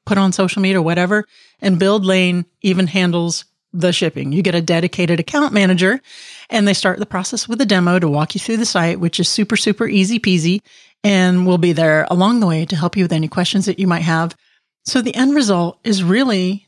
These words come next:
just anything you can imagine, right? Any piece of furniture that you can design, even if you're not an experienced designer or you, you don't have experience with cad, but if you can kind of visualize it, attach some inspiration photos, send it their way, they're gonna find you the vendor to make that happen.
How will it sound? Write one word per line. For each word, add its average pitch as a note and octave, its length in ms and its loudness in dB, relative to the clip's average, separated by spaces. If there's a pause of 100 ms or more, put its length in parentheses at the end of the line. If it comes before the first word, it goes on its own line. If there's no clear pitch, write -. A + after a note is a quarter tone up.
(120)
just - 240 -4
anything B3 340 2
you C4 120 2
can A#3 140 -4
imagine, G3+ 680 0
right? G#3 220 -2
Any D4+ 320 2
piece C#4 280 -2
of G#3+ 80 -4
furniture A#3 500 0
that G3+ 160 0
you F#3 120 -2
can E3+ 160 -4
design, G3+ 560 2
even B3 240 0
if C#4+ 160 -2
you're A3+ 80 2
not F3 240 2
an D#3+ 100 -2
experienced F#3 680 0
designer F3 500 2
or D#3+ 60 2
you, D#3 160 0
you F3+ 220 -2
don't F#3 180 -2
have F3 200 -2
experience F3 440 -2
with E3+ 160 -8
cad, G3 440 0 (680)
but G3+ 120 2
if F3+ 140 -2
you G3+ 60 -2
can F3+ 100 0
kind A3 220 0
of G#3+ 80 0
visualize F#3+ 640 0
it, F3+ 380 -2
attach - 360 -4
some F#3+ 140 2
inspiration F#3+ 580 2
photos, F#3 340 0
send F#3+ 220 0
it G3+ 80 -6
their G3 140 0
way, G3+ 180 2
they're G#3 220 0
gonna C#4+ 260 0
find D#4+ 420 0
you F3 180 2
the E3+ 120 0
vendor F#3 380 2
to F#3 200 -4
make F3+ 280 -2
that D#3 260 0
happen. D3+ 500 -4